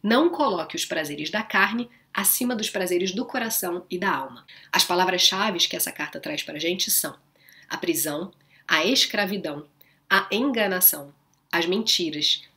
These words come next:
a vaidade, o orgulho, as aparências, o materialismo, a energia sexual, o prazer, o desejo, a raiva, os instintos primários, os segredos e as sombras.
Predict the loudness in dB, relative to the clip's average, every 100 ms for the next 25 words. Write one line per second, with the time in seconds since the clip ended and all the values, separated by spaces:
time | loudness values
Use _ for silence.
0 | -4 -2 0 0 0 0 -2 -6 -6 -12
1 | -20 _ -4 2 2 2 0 0 0 -4
2 | _ -12 -4 -2 0 -2 -2 -2 -2 -6
3 | -8 -4 -4 -6 _ -8 -4 0 0 0
4 | -4 -2 -2 -4 -4 -6 -10 -18 _ _
5 | 2 4 4 2 0 2 2 2 0 0
6 | 0 -2 -6 -12 _ _ _ _ _ _
7 | _ -6 0 2 4 2 -4 -12 _ -20
8 | -20 -10 0 6 6 6 0 -2 -4 -6
9 | _ -20 _ -2 2 4 4 2 0 -2
10 | -10 _ _ 0 0 2 2 2 2 2
11 | 0 -2 -2 0 0 0 -2 -4 -6 _
12 | _ -2 2 4 4 4 2 2 0 -2
13 | -4 -4 -4 0 -2 -2 -6 -12 -4 -4
14 | -4